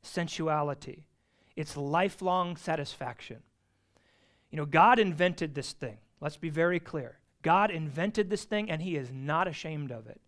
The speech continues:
And in the right context, it's the most beautiful thing in the world for a couple. But of course, <clears throat> as, ha-, having said all that, I must admit there's a certain,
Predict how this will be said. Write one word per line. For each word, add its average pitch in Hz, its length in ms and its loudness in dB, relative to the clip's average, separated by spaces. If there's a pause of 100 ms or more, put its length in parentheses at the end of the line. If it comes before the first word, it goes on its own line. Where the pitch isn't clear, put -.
(380)
And 143 100 -6
in 151 80 -4
the 160 80 -2
right 160 220 4
context, 214 640 2
it's 151 120 -8
the 156 100 -8
most 147 300 -6
beautiful 190 420 -6
thing 185 240 -6
in 175 80 -6
the 170 80 -4
world 156 400 -2
for 147 120 -8
a 127 60 -10
couple. - 420 -16 (1400)
But 151 120 0
of 196 120 -4
course, 190 500 2 (360)
<clears throat> 170 360 -4
as, 151 240 -2 (340)
ha-, - 120 -8
having 170 260 -2
said 196 240 2
all 185 140 6
that, 160 200 6
I 156 200 4
must 165 300 -2
admit 175 320 -2
there's 156 220 0
a 147 60 0
certain, 208 440 -6